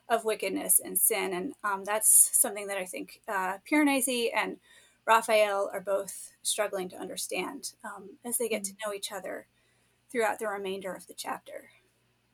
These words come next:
Speaker 2: Mm. Yeah, I think that's such a good point, um, thinking about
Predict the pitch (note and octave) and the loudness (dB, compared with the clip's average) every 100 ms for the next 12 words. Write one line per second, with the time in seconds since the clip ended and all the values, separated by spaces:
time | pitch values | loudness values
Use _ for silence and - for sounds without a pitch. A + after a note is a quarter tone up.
0 | _ _ G#3 G3 F#3+ F#3 _ _ - - | _ _ -14 -12 -14 -18 _ _ -20 -20
1 | - _ - A3+ A3+ C#4+ C#4 A#3+ - A#3+ | -20 _ -4 0 2 4 4 2 -2 -8
2 | A3+ G#3+ G#3 - G3+ F#3 - - F#3+ F3 | -6 -8 -8 -10 -10 -10 -14 -12 -10 -8
3 | F3 - A3+ G#3+ G3 F#3 E3+ E3 | -10 -6 -4 -4 -4 0 2 0